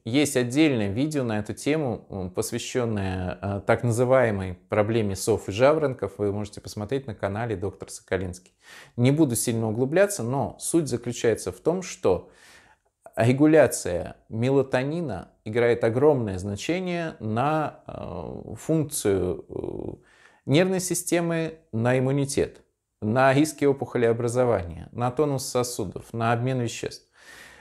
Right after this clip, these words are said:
Поэтому, э, если у вас нарушено качество сна, даже речь идет не только о продолжительности, но еще и о глубине, э, то есть вы встаете по ночам,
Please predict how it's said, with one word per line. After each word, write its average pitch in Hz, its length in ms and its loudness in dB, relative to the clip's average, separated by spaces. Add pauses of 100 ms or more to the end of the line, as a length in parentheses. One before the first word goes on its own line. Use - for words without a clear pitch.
(140)
Поэтому, 113 800 2
э, 98 260 -2
если 139 400 2
у 143 120 2
вас 131 540 4
нарушено 120 680 -2
качество - 420 -2
сна, 151 300 -2
даже 123 320 2
речь 127 260 -2
идет 113 280 -2
не 117 80 -4
только 180 280 0
о 107 40 2
продолжительности, 120 920 0
но 110 200 2
еще 120 460 2
и 113 40 4
о 107 40 2
глубине, 113 600 0 (960)
э, 101 280 -2
то 120 80 4
есть 110 140 2
вы 131 80 6
встаете 131 440 4
по 101 120 -6
ночам, 98 440 -6